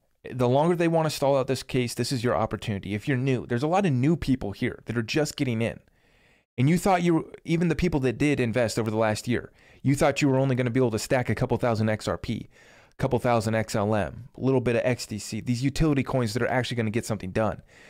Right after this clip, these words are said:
You thought you were just gonna be able to accumulate a little bag.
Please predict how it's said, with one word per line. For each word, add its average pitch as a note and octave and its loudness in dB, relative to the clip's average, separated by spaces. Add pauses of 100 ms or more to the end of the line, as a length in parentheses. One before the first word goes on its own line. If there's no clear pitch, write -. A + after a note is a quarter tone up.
(120)
You F3 2
thought E3+ 2
you D#3+ 2
were D3 4
just C3+ 0
gonna C#3+ 0
be C3+ 2
able C3+ 2
to A#2 2
accumulate A#2+ 0
a G#2 2
little A2+ 2
bag. A#2+ -2